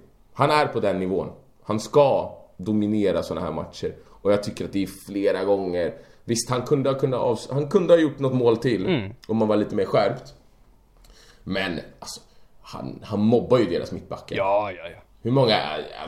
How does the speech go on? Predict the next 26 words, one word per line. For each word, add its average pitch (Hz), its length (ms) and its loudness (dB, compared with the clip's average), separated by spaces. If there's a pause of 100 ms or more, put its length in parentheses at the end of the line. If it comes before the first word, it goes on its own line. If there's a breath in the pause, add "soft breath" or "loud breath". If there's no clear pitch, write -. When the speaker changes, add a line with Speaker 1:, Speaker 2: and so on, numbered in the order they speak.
(120)
Speaker 1:
du 101 60 -6
vet, 101 140 -6
han 104 180 -6
tar 127 200 0
ju 127 280 -2
ner 131 220 2
bollen 120 420 0
i 143 180 -2
straffområdet. 127 880 2
Han 120 140 0
la 117 60 4
upp 123 180 2
den 113 140 -2
för 113 100 -2
Vecino 117 400 -4
bland 110 240 0
annat 107 360 -2
när 104 80 -2
han 98 120 -2
sköt 104 220 -4
över. 104 520 0 (400 loud breath)
Han 110 240 0
vinner 104 720 0
många 117 520 2
inläggsdueller. 110 1000 0 (320 loud breath)
Alltså, 85 360 -4